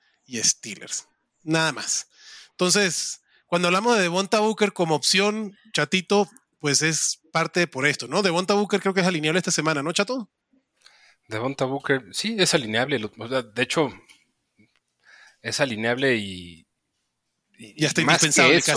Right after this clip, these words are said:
Speaker 1: casi.
Speaker 2: y hasta, y hasta indispensable, <laughs> exacto, güey. Sí, sí. Deja tú que, que lo puedas meter, lo tienes que meter,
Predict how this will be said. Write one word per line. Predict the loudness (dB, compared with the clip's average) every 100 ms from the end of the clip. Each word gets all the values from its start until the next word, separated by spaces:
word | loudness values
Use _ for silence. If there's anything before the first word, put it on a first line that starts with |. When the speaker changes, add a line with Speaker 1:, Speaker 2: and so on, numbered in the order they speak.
| 0
Speaker 1:
casi. | 2
Speaker 2:
y | 2
hasta, | 4 6 8
y | 8 8
hasta | 6 6 2
indispensable, | 2 2 6 6 6
<laughs> |
exacto, | 8 8 6 -2 -4
güey. | -6 -4
Sí, | -2 -2
sí. | -2 -6 -14 -10 -2
Deja | 2 2
tú | 4 0 0
que, | 0 -2 -2
que | -2
lo | -2 0
puedas | 4 4 4
meter, | 0 -6 -2
lo | -4 -4
tienes | -6 -6 -8
que |
meter, | -14 -16